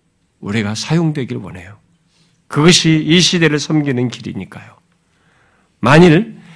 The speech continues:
자기가 하기 어려운 대상들이다, 그런 그룹들이 있다라고, 그게 학교든 직장이든 어디서든 그런 것이 만들어져서 섬겨주길 원한다면은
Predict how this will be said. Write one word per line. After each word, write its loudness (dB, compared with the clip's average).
자기가 2
하기 2
어려운 4
대상들이다, -6
그런 -4
그룹들이 -6
있다라고, -10
그게 0
학교든 0
직장이든 0
어디서든 0
그런 0
것이 0
만들어져서 0
섬겨주길 0
원한다면은 -6